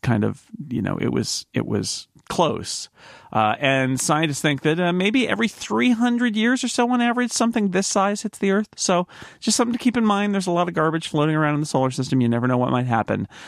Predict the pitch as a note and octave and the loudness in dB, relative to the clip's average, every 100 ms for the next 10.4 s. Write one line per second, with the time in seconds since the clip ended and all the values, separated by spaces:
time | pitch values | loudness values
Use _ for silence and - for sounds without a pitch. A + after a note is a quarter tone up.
0 | - - G#2 G#2 - A#2+ A#2 A2+ A2 A#2+ | -8 0 2 0 0 2 2 2 2 0
1 | - C3 B2+ - B2 B2 - D3 D3 D3 | -2 -2 -2 -2 -6 -4 0 2 2 2
2 | C3+ A#2+ - B2 A#2 A#2+ A2 G2 G2 - | 0 -2 -2 0 0 0 0 0 -2 -2
3 | - C3 B2 A#2 A2+ - - - A2 G#2 | 0 2 2 0 -2 -6 -10 -2 2 2
4 | G2+ G#2 - F#2 F2 F2+ - _ - - | 2 0 0 0 0 -4 -10 _ -16 -6
5 | - G#2+ G2 F#2+ F2+ G2 F#2 F2 - - | 0 2 2 0 -2 -4 -4 -4 -6 -10
6 | - D3 C#3 B2+ A#2+ A#2 A2 A2+ A2+ G#2+ | -6 0 0 2 2 2 2 2 0 0
7 | A#2 A2 - - B2 A2+ - - G2 A#2 | 0 -2 -4 -6 0 0 -2 -4 0 2
8 | A#2 A2+ A2 A2+ A2 - - C3 C3 C3 | 2 2 2 0 -2 -4 0 2 4 2
9 | B2 D3 D3 D#3+ D#3+ D#3 D#3+ - E3 E3 | 2 0 0 2 2 0 -2 -2 0 0
10 | D#3 D#3 D3 | 0 0 0